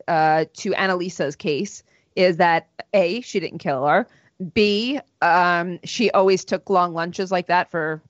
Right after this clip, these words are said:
some reason 'cause she ate at home. Mm, C, that was not her voice, and she could find, you know, some voice expert who would say that wasn't. And we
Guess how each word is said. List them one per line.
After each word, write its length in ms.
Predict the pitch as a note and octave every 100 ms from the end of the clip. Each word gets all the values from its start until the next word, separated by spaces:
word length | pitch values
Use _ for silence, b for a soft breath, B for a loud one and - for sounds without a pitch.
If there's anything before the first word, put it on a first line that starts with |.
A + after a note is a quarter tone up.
| _
some 260 | - E3
reason 260 | D#3+ D#3 F#3
'cause 80 | G3
she 140 | D#3
ate 160 | B2 D#3+
at 100 | E3
home. 480 | D#3+ E3 D3+ D#3+ G3+ b b b _ _ -
Mm, 320 | D#3 D#3 D3+ -
C, 400 | - - G3 G3
that 180 | G3+ F3
was 160 | F3+
not 260 | E3+ F3 F3
her 200 | G3 F3+
voice, 520 | D#3+ E3 E3 A#3+ - -
and 420 | E3+ D#3 D#3 D#3+
she 200 | - F#3+
could 180 | F#3 E3
find, 380 | F3 E3 D#3+ -
you 100 | F#3
know, 220 | D3+ D#3
some 340 | - - D#3+
voice 260 | D#3+ E3 E3
expert 300 | D#3+ - F3
who 80 | F3
would 160 | F3
say 140 | - E3
that 180 | F#3
wasn't. 380 | - D3 D3 F3
And 160 | F3 F3+
we 200 | G3 F#3+